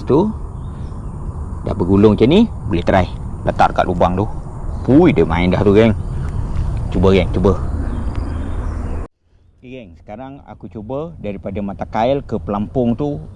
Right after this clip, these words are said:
dalam sejengkal, geng. Jarak dia. Kan kalau dia tak nak makan, dia tak nak ambil, geng, aku akan bagi panjang lagi, geng. Ataupun aku akan singkatkan lagi.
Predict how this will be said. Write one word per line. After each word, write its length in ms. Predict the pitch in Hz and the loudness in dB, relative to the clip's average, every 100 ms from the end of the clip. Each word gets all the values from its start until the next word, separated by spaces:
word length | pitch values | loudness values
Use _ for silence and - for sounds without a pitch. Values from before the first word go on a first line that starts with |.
| - | -6
dalam 560 | 92 95 98 95 95 92 | -2 0 -2 -4 -6 -8
sejengkal, 560 | - 95 104 - 120 117 | -6 -2 -2 0 0 0
geng. 160 | 120 - - - - | -2 -6 -16 -16 -8
Jarak 320 | 92 98 - 110 | -4 -2 -2 -4
dia. 80 | 101 - - - - - - - | -6 -12 -16 -14 -14 -14 -14 -4
Kan 240 | 104 104 | -2 0
kalau 240 | 95 92 | 0 0
dia 160 | 92 95 | 0 -4
tak 240 | - 82 | -4 -4
nak 240 | 101 - - - - - - - | -2 -4 -6 -16 -14 -14 -10 -6
makan, 640 | 190 - 131 160 175 147 | -4 -2 -2 -2 -6 -10
dia 80 | 90 | -6
tak 160 | 87 | -4
nak 160 | 90 - | -4 -6
ambil, 240 | 92 117 | -2 0
geng, 260 | 98 143 165 - | 0 -2 -2 -8
aku 240 | - 87 95 | -10 -4 -4
akan 240 | 104 92 | -2 -4
bagi 320 | 92 95 95 - - 104 | -2 -4 -6 -8 -8 -2
panjang 320 | 120 131 101 | 0 0 -2
lagi, 120 | 95 87 | -4 -6
geng. 160 | 85 - - - | -6 -10 -10 -8
Ataupun 400 | - 98 101 - | -4 -4 -4 -6
aku 240 | - 92 | -4 -4
akan 160 | 87 90 | -2 -4
singkatkan 720 | - 87 - - - 98 90 | -6 -6 -6 -6 -6 -4 -4
lagi. 320 | 82 78 | -4 -6